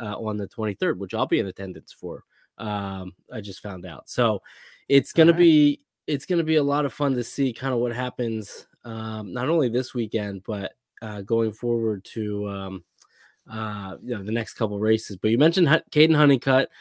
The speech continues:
Speaker 1: good short track racer. He's gonna be a name that we're gonna have to keep an eye on when he's back in that truck. Um, but I want, I wanna start with a pain one. Let, let me get some of my pain
Speaker 2: Yeah.
Speaker 1: stuff out first.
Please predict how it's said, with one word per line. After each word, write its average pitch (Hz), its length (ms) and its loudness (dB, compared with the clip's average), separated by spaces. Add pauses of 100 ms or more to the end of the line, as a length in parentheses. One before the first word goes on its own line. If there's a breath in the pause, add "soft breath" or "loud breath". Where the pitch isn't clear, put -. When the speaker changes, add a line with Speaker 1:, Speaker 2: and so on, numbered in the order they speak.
(300 loud breath)
Speaker 1:
good 147 220 8
short 147 240 6
track 135 280 0
racer. 131 340 4
He's 127 180 0
gonna 135 160 2
be 135 120 4
a 127 40 4
name 127 280 4
that 113 120 0
we're 101 80 -6
gonna 117 100 -2
have 117 100 -4
to 113 40 -12
keep 123 180 -6
an 120 100 0
eye 117 140 2
on 113 160 2
when 110 100 0
he's 104 120 -4
back 110 240 -4
in 113 100 -4
that 110 160 -6
truck. 107 340 -6 (440 soft breath)
Um, 107 240 -4
but 123 120 -2
I 143 120 2
want, 175 220 0
I 160 40 0
wanna 180 160 2
start 165 240 2
with 131 80 0
a 113 40 -6
pain 104 320 0
one. 87 280 -10
Let, 147 180 -2
let 156 140 -2
me 170 80 0
get 165 160 -4
some 147 120 -4
of 127 80 -2
my 110 120 -4
pain 107 200 -8
Speaker 2:
Yeah. 90 120 -4
Speaker 1:
stuff - 260 -10
out 90 180 -12
first. - 380 -12